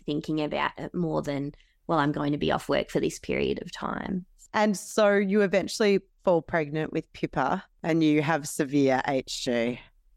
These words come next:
Speaker 2: Tell us about how pregnancy went alongside work that is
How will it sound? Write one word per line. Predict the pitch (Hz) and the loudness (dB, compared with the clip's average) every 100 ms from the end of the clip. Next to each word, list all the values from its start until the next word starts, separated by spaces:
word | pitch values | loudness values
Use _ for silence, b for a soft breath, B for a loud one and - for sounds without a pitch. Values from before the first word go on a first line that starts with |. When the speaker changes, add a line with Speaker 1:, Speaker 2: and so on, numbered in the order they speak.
| _ _ _ _ _ _ | _ _ _ _ _ _
Speaker 2:
Tell | - 226 226 | 2 4 6
us | 226 190 196 | 6 2 0
about | - 175 160 160 - | 0 2 2 2 0
how | 170 156 | -2 -2
pregnancy | - 156 156 151 - 165 | -2 -2 0 -4 -2 -2
went | 143 147 175 | 0 0 0
alongside | 151 143 143 - 156 143 147 - _ _ _ - _ | 2 0 -2 -2 0 2 0 -4 _ _ _ -20 _
work | 196 254 - - | 2 2 2 0
that | 480 523 | 0 0
is | - | -8